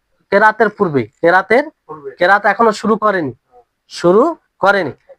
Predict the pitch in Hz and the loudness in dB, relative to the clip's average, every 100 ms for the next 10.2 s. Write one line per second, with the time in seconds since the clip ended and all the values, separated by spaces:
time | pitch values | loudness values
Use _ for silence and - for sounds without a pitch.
0 | - 208 226 214 277 - 240 233 214 196 | 2 4 4 2 0 0 0 0 0 0
1 | 165 123 _ _ - 202 254 262 269 - | 0 -2 _ _ -2 0 0 0 -4 0
2 | 226 196 143 120 131 _ _ _ _ - | 2 2 0 -4 -20 _ _ _ _ -8
3 | - 185 185 135 - _ _ - 160 185 | -4 -2 -2 -4 -8 _ _ -4 -2 0
4 | 185 185 170 185 160 135 127 - - _ | -2 -2 -4 -4 -6 -8 -16 -20 -20 _
5 | 156 175 180 220 - 202 196 202 185 _ | -2 0 0 -4 -2 -2 0 0 -2 _
6 | 208 226 208 247 _ _ _ 202 226 214 | -4 0 0 -2 _ _ _ -2 0 0
7 | 202 233 240 220 202 220 220 - _ _ | 0 -2 0 -2 0 0 0 -4 _ _
8 | _ - 175 170 170 - 185 202 220 202 | _ 0 2 2 0 -2 -2 0 -2 -2
9 | 202 185 175 185 170 185 170 165 147 135 | -2 -2 2 0 0 0 -2 0 -4 -4
10 | 120 | -14